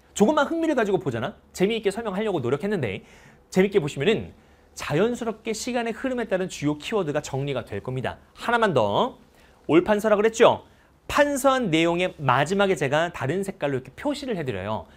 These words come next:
이번 시간에 배운 내용 중에서는 이거, 이거, 이거, 이거, 이 정도는 꼭 알고 가세요.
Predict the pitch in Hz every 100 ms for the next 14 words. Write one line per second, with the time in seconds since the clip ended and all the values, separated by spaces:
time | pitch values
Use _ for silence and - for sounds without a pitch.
0 | - - _ - 151 185 226 233 226 220
1 | 170 160 165 127 135 123 120 131 226 -
2 | - - 196 190 208 190 165 160 175 175
3 | 156 151 151 131 156 - 190 180 226 208
4 | 208 202 349 311 - _ 156 165 190 190
5 | 240 202 175 151